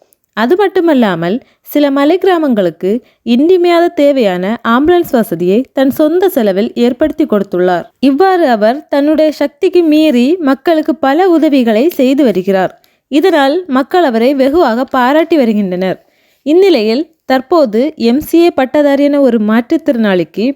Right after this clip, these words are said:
பைக் வாங்கி கொடுத்து இன்ப அதிர்ச்சி அளித்துள்ளார்.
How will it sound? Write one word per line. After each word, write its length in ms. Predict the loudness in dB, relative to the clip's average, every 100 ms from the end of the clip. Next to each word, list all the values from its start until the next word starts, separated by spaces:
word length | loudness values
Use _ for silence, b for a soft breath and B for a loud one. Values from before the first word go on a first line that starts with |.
| 0
பைக் 280 | 0 0
வாங்கி 320 | -2 -2 -2 -2
கொடுத்து 460 | -2 -4 -4 -6 -2
இன்ப 300 | 0 2 0
அதிர்ச்சி 360 | 0 -2 0
அளித்துள்ளார். 600 | -2 -2 0 0 0 -2